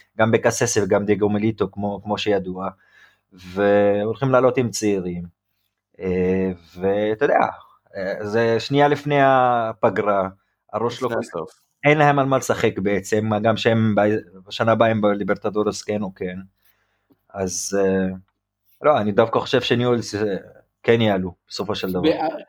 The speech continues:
Speaker 3: בואו נזכור שוולס גם, אה, ביום רביעי משחקת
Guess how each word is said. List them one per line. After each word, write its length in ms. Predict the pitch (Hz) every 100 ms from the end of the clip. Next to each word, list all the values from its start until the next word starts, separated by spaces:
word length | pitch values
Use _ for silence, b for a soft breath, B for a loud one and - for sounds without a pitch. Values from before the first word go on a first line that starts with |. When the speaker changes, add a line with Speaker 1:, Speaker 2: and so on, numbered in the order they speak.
| b _
Speaker 3:
בואו 140 | 143
נזכור 340 | 175 170 180 196
שוולס 720 | 190 175 165 175 190 185 - 160
גם, 320 | 185 190 156
אה, 440 | 143 139 135 135 131
ביום 280 | 147 151
רביעי 280 | 156 156 160
משחקת 520 | 156 151 151 156 156